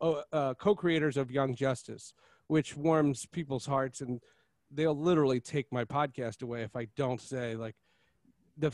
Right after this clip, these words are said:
the fans, the people that are listening to this goddamn podcast are the people that brought Young Justice back. I mean,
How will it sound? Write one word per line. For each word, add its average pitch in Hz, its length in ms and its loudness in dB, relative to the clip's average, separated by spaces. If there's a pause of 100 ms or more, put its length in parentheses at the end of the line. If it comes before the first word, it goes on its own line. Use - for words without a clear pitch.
the 156 80 -2
fans, 180 640 4
the 147 100 -4
people 233 440 2
that 165 160 6
are 143 80 4
listening 175 420 2
to 143 100 0
this 135 160 -4
goddamn 151 480 -2
podcast 139 640 -4 (320)
are 151 80 0
the 147 100 -2
people 165 300 2
that 127 200 2
brought 147 280 6
Young 139 240 4
Justice 131 380 -2
back. 135 460 -2
I 135 60 -2
mean, 131 260 2